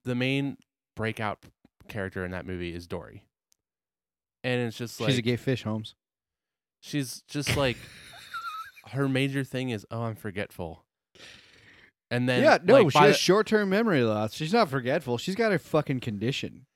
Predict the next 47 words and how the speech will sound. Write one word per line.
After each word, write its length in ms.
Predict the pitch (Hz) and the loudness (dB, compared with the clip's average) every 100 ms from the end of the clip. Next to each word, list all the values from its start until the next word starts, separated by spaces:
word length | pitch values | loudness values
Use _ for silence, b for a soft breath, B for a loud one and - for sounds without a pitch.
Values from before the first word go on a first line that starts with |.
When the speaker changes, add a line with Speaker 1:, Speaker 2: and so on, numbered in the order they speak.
| _ | _
Speaker 1:
Yeah, 140 | - 151 | -4 0
Speaker 2:
A 40 | |
Speaker 1:
but, 80 | 127 | 2
but 80 | 139 | 0
Speaker 2:
fish 420 | - - 165 165 | -2 2 2 4
Speaker 1:
by 180 | 160 156 | 4 4
the, 160 | 147 143 | 4 0
Speaker 2:
condition. 440 | 139 135 151 - - | 2 2 2 -2 -2
Speaker 1:
by 120 | 135 | 0
the 120 | 139 - | 0 0
end 120 | 156 | 0
of 40 | |
Speaker 2:
She 40 | 139 | 0
Speaker 1:
the 60 | |
movie, 480 | 117 143 151 95 98 - _ _ _ _ | 2 0 0 -4 -8 -12 _ _ _ _
the 120 | 117 | -2
major 500 | 117 127 131 123 113 - | 0 0 0 0 -2 -2
arc 300 | 110 120 117 | -2 -2 -4
of 120 | 120 | -4
that 260 | 135 139 | -2 -2
is, 440 | - 104 107 - - _ _ _ _ _ _ _ _ _ _ _ _ 127 | -4 -4 -6 -8 -18 _ _ _ _ _ _ _ _ _ _ _ _ -16
is 100 | 117 | -8
that 160 | 131 | -8
she 220 | - - 143 | -6 -4 0
remembers 880 | 123 113 131 143 107 101 101 - - _ _ _ _ _ _ | 2 2 0 2 2 0 -2 -10 -16 _ _ _ _ _ _
where 240 | - 113 113 | -10 -6 -4
Nemo 380 | 107 110 117 110 | -4 -4 -2 -4
is 80 | |
supposed 340 | - - 107 - | -6 -8 -8 -10
to 80 | - | -14
be 180 | 90 | -8
or 80 | 101 | -6
whatever, 360 | 117 123 131 131 | -4 -4 -4 -4
and 120 | 101 | -6
it's, 140 | 95 | -6
like, 120 | 107 98 | -6 -6
a 60 | |
huge 320 | 92 110 110 | -6 -6 -6
emotional 400 | 104 101 104 - | -4 -4 -6 -8
moment. 380 | 95 92 110 120 - _ _ _ | -8 -6 -4 -6 -8 _ _ _
And 80 | - | -4
I 40 | 117 | -4
was 80 | 117 | -4
just 100 | 117 | -6
kinda 200 | 127 120 | -6 -4
like, 220 | 117 - _ _ _ _ _ _ _ _ - | -6 -8 _ _ _ _ _ _ _ _ -10
"Eh, 100 | 254 | -8